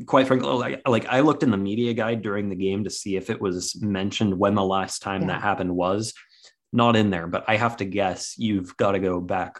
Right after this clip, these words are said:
Speaker 1: quite a ways. And, uh, espe-, it's especially rare now, um,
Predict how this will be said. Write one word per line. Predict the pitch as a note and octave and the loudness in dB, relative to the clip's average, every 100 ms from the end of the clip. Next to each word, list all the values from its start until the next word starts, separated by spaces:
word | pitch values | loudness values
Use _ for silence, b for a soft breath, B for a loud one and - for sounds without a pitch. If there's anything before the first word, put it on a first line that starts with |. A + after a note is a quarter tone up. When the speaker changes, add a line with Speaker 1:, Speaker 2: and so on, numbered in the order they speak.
| - | -4
Speaker 1:
quite | - F#2+ | 0 2
a | F2+ | 0
ways. | F2 F2 F2+ | -2 -4 -4
And, | G2+ - | -6 -2
uh, | B2+ | -2
espe-, | B2 B2 F3+ E3+ - | 0 0 2 2 0
it's | C#3 - - | -2 -2 -4
especially | A#2+ - D#3 A2 G2 | -2 0 0 0 0
rare | G2 F#2 | 0 0
now, | F#2 G2+ G2+ F2+ F2+ _ _ _ _ - | -2 -2 0 -2 -4 _ _ _ _ -12
um, | E2 F2 D#2+ | -8 -8 -10